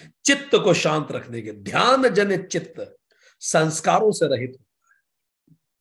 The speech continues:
अब जब चढ़ गए ना संस्कार, तो अब मिटाना चालू करें, सेल्फ हिप्नोसिस करें, ध्यान लगाएं और रिपीट करें, ध्यान लगाएं, रिपीट करें। ठीक,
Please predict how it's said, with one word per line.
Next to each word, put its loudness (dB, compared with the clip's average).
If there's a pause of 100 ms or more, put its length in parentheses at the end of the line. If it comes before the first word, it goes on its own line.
(520)
अब 2
जब 2
चढ़ 4
गए 4
ना 4
संस्कार, 2
तो -6
अब -10
मिटाना -2
चालू -4
करें, -14 (440)
सेल्फ -2
हिप्नोसिस -2
करें, -2
ध्यान -4
लगाएं 2 (220)
और -2
रिपीट -6
करें, -20
ध्यान 0
लगाएं, 0
रिपीट -6
करें। -20 (320)
ठीक, -14